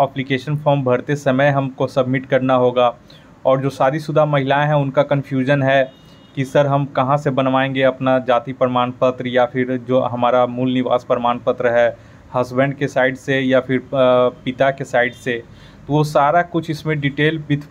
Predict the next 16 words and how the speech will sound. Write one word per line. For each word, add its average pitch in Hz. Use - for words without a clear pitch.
proof 165
के 160
साथ 151
हम 139
लोग 143
देखने 139
वाले 139
हैं 160
और 135
सारा 151
कन्फ्यूजन 151
आपका 147
हम 143
दूर 131
करेंगे 143
इस 139